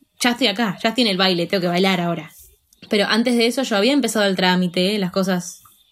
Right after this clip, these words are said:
iban, por lo menos, no iban bien, pero iban. Eh, entonces en, en Italia de repente hay mucha gente de Latinoamérica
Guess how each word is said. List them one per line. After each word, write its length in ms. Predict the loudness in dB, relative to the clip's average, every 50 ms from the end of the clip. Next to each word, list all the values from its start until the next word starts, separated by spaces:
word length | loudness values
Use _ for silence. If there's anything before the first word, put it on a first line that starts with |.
| _ _ -2
iban, 560 | 2 2 4 4 4 2 2 2 0 -2 -2 -2
por 140 | -2 0 0
lo 100 | 0 0
menos, 380 | 0 0 0 0 0 -2 -2 0
no 80 | 2
iban 220 | 2 2 2 2 2
bien, 240 | 2 2 2 0
pero 160 | 0 0 2 2
iban. 540 | 2 2 2 2 2 0 0 0 -2 -4 -8 -16 -20 -20 -20 _ _ _
Eh, 540 | -2 0 0 0 0 0 0 0 0 0 0
entonces 320 | 0 0 0 0 0 0 0
en, 160 | -2 -4 -4 -2
en 340 | -2 0 0 0 0 0
Italia 560 | 0 0 0 0 0 0 0 0 0 0 -2 -4
de 140 | -4 -4 -2
repente 360 | -2 -2 0 0 0 0 0
hay 100 | 0 0
mucha 220 | -2 -2 -2 -4 -4
gente 480 | -2 -2 0 0 0 0 -2 -4 -6 -10 _ _ _ _ _ _ -10
de 560 | -4 -2 0 0 0 0 -2 -2 -2 -2 -2
Latinoamérica 880 | -4 -4 -4 -4 -2 -2 0 0 0 0 -2 -2 -4 -4 -4 -4 -6 _